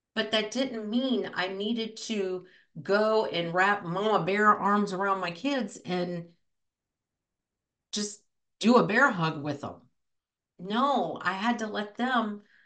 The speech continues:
live, fly like my new music sounds. I had to let them live and go through the trials and tribulations.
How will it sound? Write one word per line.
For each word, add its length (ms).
live, 720
fly 380
like 280
my 140
new 160
music 440
sounds. 540
I 80
had 340
to 160
let 300
them 520
live 840
and 160
go 140
through 240
the 60
trials 400
and 160
tribulations. 920